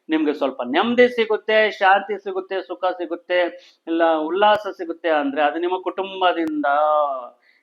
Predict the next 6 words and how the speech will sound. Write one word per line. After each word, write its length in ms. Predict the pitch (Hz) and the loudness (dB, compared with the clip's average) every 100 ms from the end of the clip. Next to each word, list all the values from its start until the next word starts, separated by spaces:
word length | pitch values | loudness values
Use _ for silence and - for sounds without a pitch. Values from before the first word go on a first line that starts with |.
| 160 | -4
ಈ 160 | 151 | 0
ಎಲ್ಲಾ 600 | 156 156 175 180 208 240 | 0 2 2 4 8 10
ಕಡೆ 240 | 240 233 214 | 8 4 0
ನಿಮ್ಗೆ 520 | 202 185 180 180 165 - - 175 | -4 -4 0 0 0 -4 -12 -8
ಪ್ರಾಬ್ಲಮ್ಸ್ 520 | - 151 151 151 135 | 0 0 0 -6 -8
ಇದ್ರೂನು 640 | 123 131 139 175 180 180 | -12 -8 -2 0 0 -2